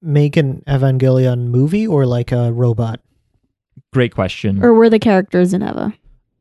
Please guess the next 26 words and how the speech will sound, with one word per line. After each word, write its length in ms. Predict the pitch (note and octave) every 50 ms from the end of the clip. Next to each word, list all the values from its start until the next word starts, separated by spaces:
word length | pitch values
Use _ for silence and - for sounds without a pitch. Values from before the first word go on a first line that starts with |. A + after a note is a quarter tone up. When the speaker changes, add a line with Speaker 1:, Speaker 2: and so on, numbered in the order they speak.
| _ _ -
Speaker 2:
I 80 | D3+ D#3
think 240 | - - A#3+ A3 -
we're 220 | - C3 C#3 C3+ B2
new 220 | B2 A#2+ A#2+ A2
pilots. 580 | - A2+ F#2 F#2 F#2+ F#2+ - - - _ _ _ _ _ _ _
Speaker 1:
I 100 | - G3+
liked 380 | A3+ A#3 C4+ D4+ D4 - - -
the 100 | - A#3
little 220 | A3+ A3 G#3+ G#3+
skull 400 | - - - - D3 D3 E3 F3
Evas, 640 | D#3+ C#3 C3+ B2+ B2+ C#3 D3+ E3+ D#3+ - - - - - _
the 140 | - - -
Eva 240 | C#3+ C#3 C#3 C#3+ C3+
Infinity, 800 | C#3 C3+ B2+ - C#3+ C3+ C#3 C#3+ D#3+ D#3+ E3 E3+ F3+ F#3+ G3 - -
I 60 | D#3
think 200 | D3+ - F3 F3
they 80 | - F#3+
were. 260 | F#3+ G3 G3+ G#3 F#3+ -
Speaker 2:
No, 380 | - C3+ C3 C3 C3 B2+ B2 B2
they 120 | B2 C3
were 180 | C3 C#3 C3+ B2
seven 340 | - - - A2 G#2 A#2+ B2+
series, 340 | - C#3+ C#3+ D3 D3+ D3+
I 80 | D#3+ D#3+
think. 260 | E3 F3 F3 E3+ - _ _ _ -
Speaker 1:
Yeah, 140 | C#3 C#3+